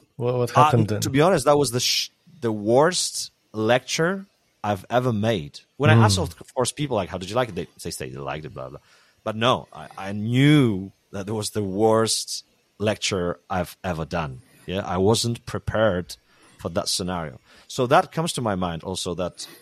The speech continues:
Speaker 2: when I'm sometimes working with C E Os and they have to make a,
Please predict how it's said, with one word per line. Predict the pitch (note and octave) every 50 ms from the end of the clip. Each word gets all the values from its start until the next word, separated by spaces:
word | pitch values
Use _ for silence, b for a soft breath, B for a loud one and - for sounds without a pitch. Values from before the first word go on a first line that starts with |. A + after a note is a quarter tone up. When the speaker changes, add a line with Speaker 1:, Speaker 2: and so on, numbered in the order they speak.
| B B B
Speaker 2:
when | G#2 A#2
I'm | C#3 D3+
sometimes | - - D#3 C3+ - C3 A#2 -
working | - A#2 G#2+ - G#2+
with | G2 F#2+ -
C | - - G#2+ F#2+ F2+
E | G2
Os | G#2+ G#2 F2+ E2 D#2+ - -
and | F2 F2 E2
they | F2 F2
have | E2 F#2 F2+ -
to | - - F#2+ F2 F2 E2+ - _ _ _ _ _ -
make | F2+ F#2 F2+ F2 - -
a, | E2+ E2 E2 D2+